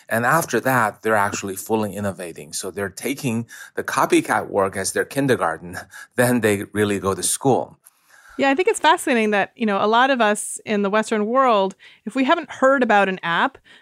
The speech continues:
Speaker 2: we can't imagine just how big it might be, even if it's only limited to the Chinese market.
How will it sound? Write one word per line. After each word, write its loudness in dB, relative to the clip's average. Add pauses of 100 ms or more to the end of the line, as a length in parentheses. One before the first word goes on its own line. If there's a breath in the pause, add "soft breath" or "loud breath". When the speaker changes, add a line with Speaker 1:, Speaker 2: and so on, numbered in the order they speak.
Speaker 2:
we 2
can't 0
imagine 2 (380)
just 0
how 2
big 2
it -6
might 2
be, 0
even 0
if -2
it's -4
only 4
limited 2
to 2
the 2
Chinese -2
market. -2